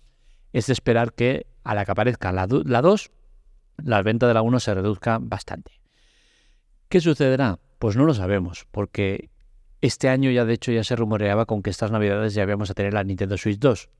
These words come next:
No ha aparecido y parece que se alarga un poco más la cosa, pero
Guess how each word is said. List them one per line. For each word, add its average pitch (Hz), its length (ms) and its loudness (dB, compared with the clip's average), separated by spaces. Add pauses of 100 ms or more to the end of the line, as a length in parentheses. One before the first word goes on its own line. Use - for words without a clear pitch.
No 113 160 -2
ha 104 40 0
aparecido 135 560 0 (580)
y 180 220 0
parece 120 440 -2
que 117 100 0
se - 100 -4
alarga 123 240 0
un 120 80 -2
poco 117 160 0
más 113 160 -2
la 131 80 -2
cosa, 131 360 -4 (280)
pero 143 320 0